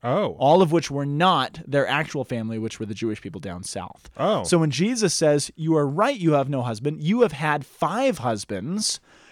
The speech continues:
Speaker 2: and the one you're with now is not your husband," he's not just speaking about her. He's taken it a step back and talking about the entire nation of Samaria.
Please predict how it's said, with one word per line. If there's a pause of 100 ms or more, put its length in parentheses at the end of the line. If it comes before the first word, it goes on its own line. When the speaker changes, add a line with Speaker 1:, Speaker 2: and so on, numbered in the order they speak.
Speaker 2:
and
the
one
you're
with
now
is
not
your
husband," (300)
he's
not (240)
just
speaking
about
her. (480)
He's
taken
it
a
step
back
and
talking
about
the
entire
nation
of
Samaria.